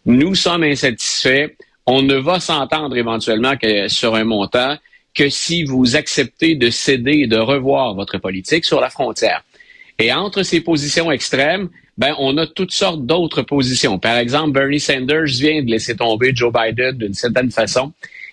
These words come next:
Donc, Bernie Sanders et Biden collaboraient très bien en début de mandat pour, euh, pour Joe Biden. Maintenant, euh, ce que dit le sénateur du Vermont, c'est,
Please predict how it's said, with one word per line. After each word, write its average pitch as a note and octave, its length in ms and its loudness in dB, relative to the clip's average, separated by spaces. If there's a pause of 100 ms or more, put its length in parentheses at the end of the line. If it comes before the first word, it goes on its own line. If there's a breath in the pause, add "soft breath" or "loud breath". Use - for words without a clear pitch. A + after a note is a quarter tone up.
Donc, A#2+ 180 0
Bernie B2+ 240 0
Sanders C#3 560 -2
et D#3 160 0
Biden C#3+ 460 -2
collaboraient A#2+ 500 0
très C#3 320 -2
bien C3 300 -2
en G2+ 80 0
début C3+ 360 0
de C#3 60 2
mandat B2+ 480 2
pour, A2+ 480 0
euh, F#2+ 360 -2
pour G2+ 200 0
Joe A2 160 2
Biden. A2 420 0 (400 loud breath)
Maintenant, C#3 500 -2 (840)
euh, G#2 160 2
ce - 100 -4
que - 60 0
dit B2 200 0
le C#3 60 0
sénateur C3 460 0
du A#2 140 -4
Vermont, A#2+ 420 0
c'est, C3+ 380 2